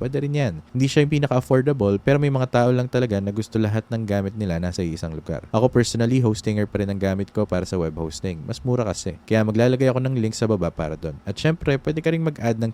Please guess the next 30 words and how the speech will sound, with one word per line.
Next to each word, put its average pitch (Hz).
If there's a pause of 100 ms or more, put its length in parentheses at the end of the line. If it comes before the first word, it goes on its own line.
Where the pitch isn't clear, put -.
team 92
members. 82
Kung 98
gusto 107
mong 120
may 110
tumulong 131
sa -
pag-manage 104
ng 98
account 131
mo, 104
makita 92
yung 90
prospects 117
at 98
leads, 117
gumawa 110
ng 117
email 113
automations 113
or 98
kung 110
ano 135
pa 135
man, 95 (160)
dito 156
mo 151
sila 113
idadagdag. 80